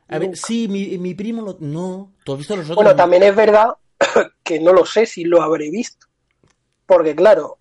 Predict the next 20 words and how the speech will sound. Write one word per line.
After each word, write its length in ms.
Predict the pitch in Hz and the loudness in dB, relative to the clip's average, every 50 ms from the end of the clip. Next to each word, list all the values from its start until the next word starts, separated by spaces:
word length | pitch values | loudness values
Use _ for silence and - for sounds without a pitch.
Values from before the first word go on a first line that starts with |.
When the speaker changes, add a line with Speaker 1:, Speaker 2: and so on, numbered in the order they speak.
| _ _ - | _ _ -6
Speaker 2:
al 160 | - 175 165 | -4 -4 -4
final 600 | - - 175 160 170 175 175 202 214 247 277 294 _ _ _ _ _ _ _ _ _ _ _ _ | -4 -6 -4 0 2 4 4 4 2 0 -4 -8 _ _ _ _ _ _ _ _ _ _ _ _
eso 260 | - 185 175 - 202 196 | -4 -4 -2 0 -2 -4
está 180 | - - 254 | 0 2 2
guardado. 520 | 226 175 131 143 175 208 247 208 147 139 - _ _ - - _ _ _ - | 2 2 2 0 0 0 2 0 0 -2 -8 _ _ -20 -20 _ _ _ -10
Speaker 1:
A 100 | 131 131 | -8 -6
ver, 140 | 135 131 127 | -6 -6 -8
el 160 | 117 131 123 | -8 -12 -10
que 100 | 147 131 | -10 -12
se 140 | - 143 135 131 | -10 -10 -10 -8
compra 300 | 165 185 185 185 185 185 | -8 -8 -6 -8 -8 -8
ese 180 | - 170 160 | -8 -10 -8
pepino 440 | 147 139 127 - 143 151 156 175 180 | -8 -8 -8 -8 -8 -8 -6 -6 -6
lo 120 | 160 143 | -6 -6
tiene 200 | 123 147 143 147 143 | -8 -8 -10 -10 -10
encima 280 | 131 - 156 151 151 | -12 -12 -10 -10 -8
para 140 | 147 151 147 | -8 -10 -10
que 80 | 151 147 | -12 -14
lo 120 | 170 165 | -14 -14
veas. 360 | - 113 110 - - - - | -14 -16 -16 -18 -20 -20 -20